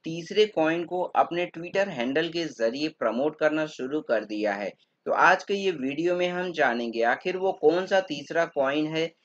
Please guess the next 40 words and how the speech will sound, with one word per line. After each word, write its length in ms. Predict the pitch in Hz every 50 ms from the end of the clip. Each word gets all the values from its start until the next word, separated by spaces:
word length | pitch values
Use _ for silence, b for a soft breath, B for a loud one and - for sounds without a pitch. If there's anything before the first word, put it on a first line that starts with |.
| _ _ _ _ _ _
जिसे 280 | 151 156 160 165 196 190 185 -
एलन 300 | - 135 143 151 160 165 165
मस्क 240 | 160 165 160 - -
promote 380 | - 139 - 117 120 131 151 147
करना 300 | - 156 151 151 151 147
शुरू 340 | 147 - - 113 110 120 139 135
कर 180 | - 147 143
रहे 180 | 139 147 147 147
हैं 240 | 147 151 151 156 147 - -
और 300 | 131 143 165 180 185 175 - -
उसे 240 | - 160 160 202 202
किस 280 | 202 196 180 185 185 -
तरह 220 | 190 170 170 170
से 160 | 175 190 185 170
बाय 320 | 147 117 117 117 131 147 147
करना 400 | - 131 113 113 127 143 151 151
है, 180 | 151 156 156
वो 160 | 151 151 160
सारा 360 | 156 160 - 151 147 156 170 180
detail 360 | 175 175 160 151 170 175 165
अभी 220 | 143 117 131 151 151 139 147
इसी 180 | 147 - 165 156
video 400 | 135 117 117 117 120 135 143 139
में 140 | 139 139 139
हम 240 | 139 139 143 147 131
देखेंगे। 500 | 107 101 95 - 104 95 90 82 76 - - _ _ -
तो 80 | 156
चलिए 260 | 156 180 185 196 214
मैं 120 | 226 220 208
आपको 300 | 190 180 185 185 - 202
सबसे 280 | 196 185 175 160 190 190
पहले 300 | 185 185 175 175 180 185
एलन 320 | 175 139 120 131 151 160 170
मस्क 240 | 170 165 165 - -
का 100 | 170 165
वो 140 | 165 165 170
tweet 440 | 165 - - 120 123 131 143 139 131
दिखा 280 | 120 117 104 - 113 104
देता 280 | 98 104 98 - 98
हूँ। 180 | 95 95 98 78